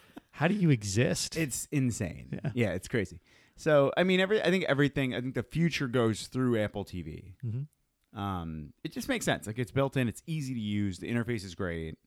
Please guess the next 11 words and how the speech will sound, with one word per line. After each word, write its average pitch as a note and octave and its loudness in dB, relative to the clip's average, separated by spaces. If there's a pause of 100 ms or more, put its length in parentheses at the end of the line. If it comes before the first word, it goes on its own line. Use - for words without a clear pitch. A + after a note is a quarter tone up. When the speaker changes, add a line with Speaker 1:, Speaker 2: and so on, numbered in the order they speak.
(560)
Speaker 1:
Um, G2 -2 (2750)
I C3+ -10
don't D#3+ -4
see E3 0
it C#3 4
on A#2 0 (240)
Facebook G#2 -4
or F2 -6
Twitter - -14 (320)
long G#2 0
term. E2 -12